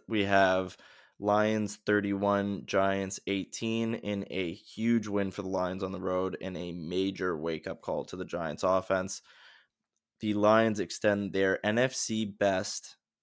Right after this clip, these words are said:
three-game win streak, winning three straight for the first time since twenty seventeen. It's likely the most impressive performance of Dan Campbell's tenure, with Detroit simply outplaying a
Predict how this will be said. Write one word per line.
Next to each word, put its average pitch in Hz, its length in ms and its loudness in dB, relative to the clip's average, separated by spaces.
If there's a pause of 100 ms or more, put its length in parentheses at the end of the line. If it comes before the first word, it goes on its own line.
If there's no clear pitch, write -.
(200)
three-game 101 440 -2
win 95 180 -4
streak, - 420 -10 (800)
winning 98 260 -2
three 123 680 -2
straight - 380 -2
for - 80 -18
the 95 60 -4
first 95 280 -4
time 95 240 -2
since - 260 -10
twenty 92 240 -4
seventeen. 95 720 -4 (840)
It's 113 180 -4
likely 143 580 4
the 117 120 0
most 107 260 2
impressive 104 560 -2
performance 98 540 -2
of 95 80 -8
Dan 95 280 -2
Campbell's 95 420 -4
tenure, 95 580 -4 (240)
with 95 200 -8
Detroit 101 420 0
simply 104 360 -2
outplaying 87 440 -4
a 87 80 -12